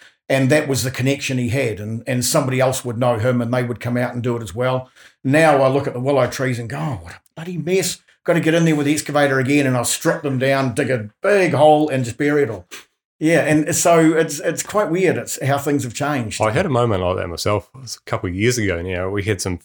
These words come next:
Speaker 2: friends out, or a group of friends out for tea, um, and they brought their kids out for a barbecue and things. And,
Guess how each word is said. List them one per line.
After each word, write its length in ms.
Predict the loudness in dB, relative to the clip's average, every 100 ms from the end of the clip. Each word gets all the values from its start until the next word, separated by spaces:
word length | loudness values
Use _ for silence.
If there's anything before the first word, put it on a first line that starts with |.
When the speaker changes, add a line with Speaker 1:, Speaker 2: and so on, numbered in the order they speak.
| _ _ _
Speaker 2:
friends 340 | -4 0 0 0
out, 220 | 0 -2 -10 _
or 80 | -6
a 20 | 0
group 180 | 0 -2
of 80 |
friends 380 | -2 -2 -2 -6 -14 _ _ _ -2
out 140 | -2 -4
for 80 |
tea, 560 | -6 0 0 0 -4 -8 _ _ _
um, 560 | -4 -4 -2 -6 -10 -14 _ -4
and 160 | 0
they 60 | 0
brought 220 | 0 -2
their 80 | -2
kids 260 | -4 -4
out 240 | -4 -4 -4
for 60 |
a 40 | -2
barbecue 500 | 0 0 -2 -2 -4
and 120 | -4
things. 280 | -4 -4 -6
And, 140 | -10